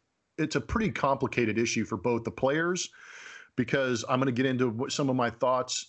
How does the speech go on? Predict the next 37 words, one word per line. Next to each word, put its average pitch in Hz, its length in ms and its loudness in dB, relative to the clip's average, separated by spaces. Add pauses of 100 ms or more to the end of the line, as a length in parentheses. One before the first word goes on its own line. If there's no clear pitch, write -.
And 120 180 0
w-, 127 200 -4
one 135 140 0
of 123 60 0
the 110 100 2
things 123 300 0
that 110 120 -2
Tuttle 123 240 2
talked 123 320 0
about 117 280 0
that - 120 -8
really 127 220 2
kinda 113 220 2
sparked 131 580 -2
a, 113 400 2 (540)
a 120 160 2
quote 135 500 0
or 120 180 4
an 113 80 2
idea 117 520 0
that 113 160 0
I 110 40 4
try 123 300 0
and 117 80 0
instill 120 460 0
in 110 40 2
my 101 180 0
kids. 180 640 -2 (480)
So, 120 480 2 (240)
Tuttle, 151 240 4
with 127 180 4
that 160 240 0
being 131 220 0
said, 110 500 0
what 131 180 2
are 165 60 0
your 131 360 4